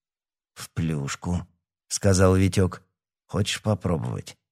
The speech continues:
«Нет», — с улыбкой покачала головой Татьяна. «У меня так даже ноги не гнутся. Я лучше пойду прогуляюсь, погляжу на окрестности». Татьяна вышла из воды и принялась вытираться полотенцем,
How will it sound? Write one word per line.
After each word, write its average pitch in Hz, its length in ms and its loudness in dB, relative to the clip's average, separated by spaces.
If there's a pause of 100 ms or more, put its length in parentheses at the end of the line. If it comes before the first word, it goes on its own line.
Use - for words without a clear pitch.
(680)
«Нет», — 71 580 2
с - 100 -8
улыбкой 73 420 -6
покачала 73 500 -6
головой 73 380 -2
Татьяна. 71 560 -4 (400)
«У 104 60 0
меня 107 240 6
так 107 320 0 (220)
даже 101 320 4
ноги 95 440 8
не 90 180 4
гнутся. 80 580 -2 (360)
Я 131 140 6
лучше 123 240 2
пойду 110 300 2
прогуляюсь, 95 720 0
погляжу 90 400 0
на 82 140 2
окрестности». - 680 -6 (920)
Татьяна 131 480 8
вышла 117 340 4
из 101 220 4
воды 107 380 6
и 151 60 4
принялась 123 560 6 (240)
вытираться 113 580 4
полотенцем, 117 720 2